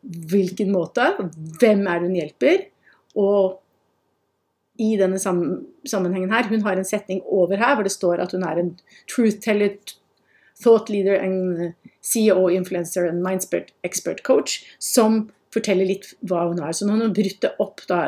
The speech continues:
i disse to setningene, men hun har det helt øverst oppe på nettsiden. Så er det en, eh, fotografnettside fra en som heter Elena S. Blair, som har, em, en veldig fin nettside. Og der har hun skrevet, du trenger ikke, du kan skrive denne her setningen i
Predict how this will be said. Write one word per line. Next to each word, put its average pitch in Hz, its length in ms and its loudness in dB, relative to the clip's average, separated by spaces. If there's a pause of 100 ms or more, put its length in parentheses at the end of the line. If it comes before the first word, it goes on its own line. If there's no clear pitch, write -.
i 175 80 -4
disse 175 160 -8
to 175 160 -8
setningene, - 560 -10
men 185 220 -4
hun 175 80 -10
har 208 240 0
det 185 100 -4
helt 175 240 -6
øverst - 320 -10
oppe - 160 -18
på - 160 -12
nettsiden. 170 460 -10 (580)
Så - 200 0 (200)
er 254 160 4
det 247 160 0
en, 180 180 -2
eh, 180 520 -4 (100)
fotografnettside 285 880 -2
fra 247 140 0
en 220 100 -4
som 185 160 -12
heter 185 320 -8
Elena 185 480 -4
S. 170 220 -10
Blair, 233 760 0
som 214 300 -4
har, 208 280 -4
em, 196 800 -8
en 180 80 -8
veldig 185 180 -4
fin 208 140 -2
nettside. 214 540 0 (580)
Og 208 640 2
der 240 240 0
har 233 140 -4
hun 196 200 -4
skrevet, 180 460 -4
du 214 80 -6
trenger 214 240 0
ikke, 220 240 0
du 208 80 -4
kan 185 240 -4
skrive 208 400 -2
denne 254 200 2
her 214 200 -2
setningen 196 600 -4
i 190 340 -4